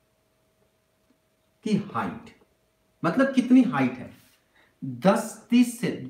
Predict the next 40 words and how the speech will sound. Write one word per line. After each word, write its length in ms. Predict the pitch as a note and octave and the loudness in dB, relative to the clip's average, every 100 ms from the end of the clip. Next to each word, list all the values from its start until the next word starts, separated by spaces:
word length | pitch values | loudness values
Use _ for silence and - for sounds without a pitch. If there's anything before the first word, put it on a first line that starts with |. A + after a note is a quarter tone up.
| - | -2
तीस, 280 | G3+ G#3 - | -2 -2 -6
बीस 260 | D3 G3+ - | -4 -2 -2
से 80 | G3+ | -8
तीस, 360 | - G#3 G#3 - | -6 -6 -6 -8
दस 280 | C3+ F3 F3 | -6 -6 -4
से 100 | G3 | -4
बीस, 280 | F3+ G3+ F#3+ | -2 -2 -4
ज़ीरो 180 | D3+ E3 | -4 -8
से 100 | C#3+ | -6
दस, 240 | C3+ - - | -6 -6 -6
कितने 260 | F3+ G3+ | -4 -2
का 120 | G#3 G3 | -2 -2
है? 320 | A#3 C#4 - _ - | -4 -6 -12 _ -8
दस। 460 | B2 D3 - - - - - _ | 0 0 -2 -12 -20 -20 -20 _
मतलब 520 | D3+ F3+ F3 D3 - - | -2 0 0 -2 -2 0
अगर 260 | F#3+ G#3 | 0 0
हम 200 | G3 F#3 | -6 -4
देखें 360 | C3+ C3 D3+ G#2+ - _ _ _ _ _ _ - | -6 -6 -8 -10 -12 _ _ _ _ _ _ -10
तो 40 | C#3+ | -10
height 400 | - C3+ G3 - | -2 0 2 0
कितना 260 | - - B2 | -6 -6 -6
है, 180 | A2+ D3 - - _ _ | -6 -8 -10 -20 _ _
यानी 240 | - E3 G3 | -2 0 0
कि 120 | F#3+ | -2
जो 160 | C#3+ G3+ C3 | -4 -4 -4
gap 380 | B2 E3 G3+ G3+ | 0 2 0 -2
है, 200 | B2 A2+ - - _ _ _ _ _ _ - | -6 -8 -8 -20 _ _ _ _ _ _ -6
देख 200 | F#3 C4 | -4 -2
लो, 80 | C4+ - C3+ | -2 -4 -4
दस, 180 | E3+ - C#3 | -4 -4 -6
बीस 200 | D3+ - | -6 -4
से 80 | D#3+ | -6
बीस, 340 | D3+ E3 E3 | -4 -6 -6
बीस 200 | D3+ D3+ D#3+ | -6 -6 -8
से 60 | |
तीस, 360 | D3+ D3+ D3+ - D3 | -8 -8 -8 -10 -6
ये 160 | F3 | -6
जो 140 | A#3 G3 B2 D3 | -4 -6 -4 0
गैप 300 | D3 D#3 - | 0 0 -6
है, 240 | - - | -12 -12